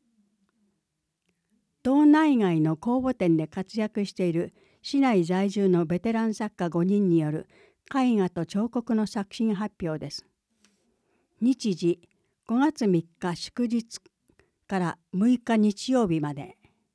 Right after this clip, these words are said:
時間、午前九時から午後十時。ただし、五月三日は正午から、六日は午後四時までです。場所、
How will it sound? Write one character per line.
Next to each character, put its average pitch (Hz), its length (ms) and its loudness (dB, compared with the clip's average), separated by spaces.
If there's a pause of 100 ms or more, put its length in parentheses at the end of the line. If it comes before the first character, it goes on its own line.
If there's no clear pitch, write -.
(920)
時 214 160 -4
間、 208 420 -2
午 214 160 -2
前 277 240 4
九 277 160 -2
時 220 140 -4
か 170 160 -6
ら 151 160 -6
午 214 140 -2
後 175 140 0
十 165 280 -4
時。 165 200 -10 (560)
た 262 100 -6
だ 285 120 2
し、 196 200 -2
五 220 120 -2
月 302 260 0
三 175 140 0
日 - 160 -8
は 165 140 -2
正 254 200 -2
午 196 160 0
か 170 160 -8
ら、 143 160 -8 (1200)
六 233 120 2
日 247 320 2
は 202 260 -2
午 262 180 2
後 220 120 4
四 247 180 2
時 226 120 -4
ま 156 140 -2
で 147 100 -8
で 143 100 -14
す。 - 160 -18 (1700)
場 202 100 -6
所、 214 280 -6